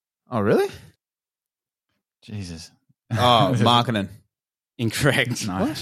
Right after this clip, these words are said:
Speaker 2: What? I
Speaker 3: Hey.
Speaker 2: thought I, I thought I had it with Horton-Tucker
Speaker 1: Uh,
Speaker 2: 'cause he played at Lakers.
Speaker 1: yeah.
Speaker 2: He didn't play at Cavs, though.
Speaker 3: No.
Speaker 2: Shit. This is gonna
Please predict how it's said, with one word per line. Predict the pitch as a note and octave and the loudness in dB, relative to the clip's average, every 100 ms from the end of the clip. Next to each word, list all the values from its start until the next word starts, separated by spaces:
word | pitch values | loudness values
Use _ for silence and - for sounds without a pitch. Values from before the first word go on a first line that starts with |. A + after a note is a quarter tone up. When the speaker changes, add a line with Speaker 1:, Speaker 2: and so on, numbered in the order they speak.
| A#2 | -8
Speaker 2:
What? | A#2 F#3 - _ _ - - | -6 -8 -10 _ _ -14 -6
I | - | 2
Speaker 3:
Hey. | - | 4
Speaker 2:
thought | G3 D3 D3 | 6 6 4
I, | |
I | |
thought | - G3 | 2 2
I | |
had | A#2+ | 2
it | G#2 | 0
with | F2+ | -2
Horton-Tucker | A2 - - A2+ - | -6 -6 0 0 0
Speaker 1:
Uh, | - | -4
Speaker 2:
'cause | C#3 | -4
he | E3 | -4
played | - A2 | 0 -2
at | E2 _ _ _ _ | -2 _ _ _ _
Lakers. | G#2 G2+ G#2+ F#2 | -4 -2 -2 -4
Speaker 1:
yeah. | F#2+ | -6
Speaker 2:
He | |
didn't | G#2 G#2+ | -6 -6
play | E2+ D#2 | -8 -10
at | |
Cavs, | D#2 D#2+ | -12 -14
though. | D#2 D#2+ - _ | -12 -14 -16 _
Speaker 3:
No. | - - _ _ _ _ _ | -20 -20 _ _ _ _ _
Speaker 2:
Shit. | - - F#2 G2 - - _ - | -14 -10 -6 -8 -10 -20 _ -20
This | E2+ | -18
is | D#2+ | -16
gonna | - E2 - | -16 -16 -18